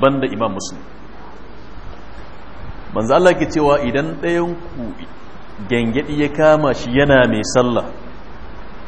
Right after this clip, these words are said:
to ya kwanta. Har sai bacci ya tafi gabarinsa.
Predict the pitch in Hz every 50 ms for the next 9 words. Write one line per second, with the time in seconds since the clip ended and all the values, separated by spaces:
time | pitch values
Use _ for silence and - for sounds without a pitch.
0 | - - - - - - - - - - - - - - - - - - - -
1 | - - - - - 131 131 135 135 127 135 - 165 156 143 - 117 95 - -
2 | - - - - - - - - - - - - - - - - - - - -
3 | - - - - - - - - - - - - - - - - - - - -
4 | - - - - - - 127 135 147 147 - - - 151 147 147 147 135 147 147
5 | 147 147 147 - - - 151 151 151 143 131 120 113 110 113 123 127 131 127 127
6 | 117 104 - 113 101 104 92 107 107 101 92 - - -